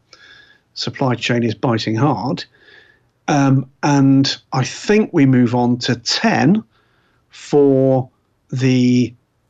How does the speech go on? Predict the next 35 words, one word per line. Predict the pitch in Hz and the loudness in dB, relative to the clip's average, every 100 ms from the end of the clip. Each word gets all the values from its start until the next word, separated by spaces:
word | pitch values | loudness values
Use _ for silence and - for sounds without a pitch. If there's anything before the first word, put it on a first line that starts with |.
| _ _ _ _ _ _ | _ _ _ _ _ _
uh, | 135 123 117 | -4 -2 -2
F | 175 131 | -4 -2
I | 131 | -2
World | 123 117 120 | 0 -2 -6
Endurance | 123 - 220 185 | -2 2 2 2
Championship, | - 117 98 - - 131 - - - _ _ _ _ _ _ - - 127 | 0 -4 -6 -10 -6 -6 -8 -12 -16 _ _ _ _ _ _ -20 -14 -6
with | 120 160 139 - | 2 2 2 -4
more | 135 147 151 135 | 0 2 4 2
to | 151 | -2
come, | - 127 139 165 _ _ _ _ _ | -6 -6 -6 -12 _ _ _ _ _
uh, | 120 120 110 | -12 -10 -10
'cause | 123 - | -10 -12
a | 123 - | -12 -12
little | 127 131 | -10 -10
bit | 113 | -4
more | 131 120 | -2 0
news | 120 117 120 113 - | 0 0 -2 -4 -8
on, | - 120 117 117 | -8 -6 -4 -4
for | 117 - | -6 -10
instance, | 107 117 110 - | -8 -10 -12 -4
Glickenhaus, | 147 170 156 117 113 78 - - - - - - - | 0 2 2 -2 -2 -8 -8 -8 -10 -18 -20 -20 -10
uh, | 120 | -8
to | 107 123 | -4 -4
add | 113 | -2
into | 110 104 | -4 -6
the | 113 | -4
mix | 113 113 - - - _ _ _ 123 | -4 -4 -6 -8 -8 _ _ _ -4
later | 113 120 | -4 -4
in | 110 | -4
the | 104 | -2
show. | - - - _ _ - - | -4 -4 -10 _ _ -20 -14
So | - - 175 175 - _ _ _ _ | -4 2 2 2 -4 _ _ _ _
really | 156 160 247 254 180 | 0 2 4 4 4
good | 156 127 | 2 0
news, | 113 120 - - | -2 -4 -10 -12